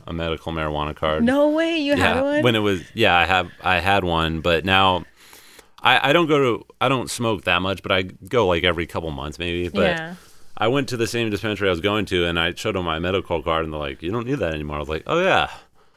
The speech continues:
Speaker 1: But, uh, <laughs>
Speaker 2: Has it, how was, has it changed, like, the prices and everything, or?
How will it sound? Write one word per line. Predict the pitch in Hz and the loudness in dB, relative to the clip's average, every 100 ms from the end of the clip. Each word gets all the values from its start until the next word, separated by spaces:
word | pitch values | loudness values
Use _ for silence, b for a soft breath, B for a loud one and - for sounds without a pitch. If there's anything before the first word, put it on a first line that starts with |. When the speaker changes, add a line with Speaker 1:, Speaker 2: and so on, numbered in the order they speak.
| _ - | _ 4
Speaker 1:
But, | 135 120 | 6 6
uh, | 104 95 | 6 4
<laughs> | 98 | 2
Speaker 2:
Has | 269 277 277 | 2 2 2
it, | 311 226 | -2 0
how | 247 302 | 0 -2
was, | 381 339 - _ | -4 -8 -14 _
has | - 247 | -6 -4
it | 254 | -4
changed, | - 214 220 | -4 -6 -6
like, | 233 | -6
the | 214 | -8
prices | - 185 185 277 | -6 -8 -6 -12
and | 320 | -10
everything, | 339 349 392 330 | -10 -10 -10 -6
or? | 202 170 180 | -6 -6 -10